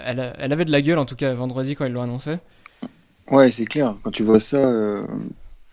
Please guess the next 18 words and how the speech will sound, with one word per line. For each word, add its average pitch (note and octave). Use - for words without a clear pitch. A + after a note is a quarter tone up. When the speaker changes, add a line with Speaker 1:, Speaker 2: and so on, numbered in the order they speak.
Speaker 2:
notamment A#2+
la A2+
troisième G#2+
ligne, A#2+
je F#2+
sais -
que -
Max, G#2
euh, F2+
moi, -
j'en F#3+
Speaker 1:
<laughs> C#3
Speaker 2:
profite C3+
qu'il -
soit -
pas A2
là A2+
pour, G2